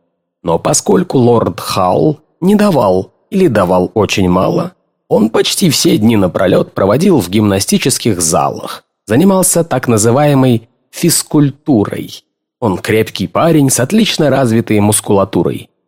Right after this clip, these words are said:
Ну, а вечера просиживал в разных дешёвых кафе и забегаловках.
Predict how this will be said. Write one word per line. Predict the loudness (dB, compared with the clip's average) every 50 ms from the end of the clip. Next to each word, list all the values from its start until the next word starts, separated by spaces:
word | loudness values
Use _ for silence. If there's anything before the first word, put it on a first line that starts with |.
| _ _ _ _ _
Ну, | -2 0 2 2 2 0 -2 -2
а | -2 -2 0 0
вечера | -2 -2 -4 -4 -2 -2 0 0 2 0 0 0 -2 -4 -4
просиживал | -2 0 0 0 0 0 2 2 2 4 2 2 2 2 2
в | 2 2
разных | 2 2 2 2 2 2 2 2 0
дешёвых | 0 -2 -2 -2 0 0 2 2 2 0 -2 -2
кафе | -4 -4 -4 -2 0 0 2 2 2
и | 2 0 0
забегаловках. | 0 0 0 -2 0 0 -2 0 0 0 0 0 -2 -4 -10 -10 -10 -8 -8 -10 -10 _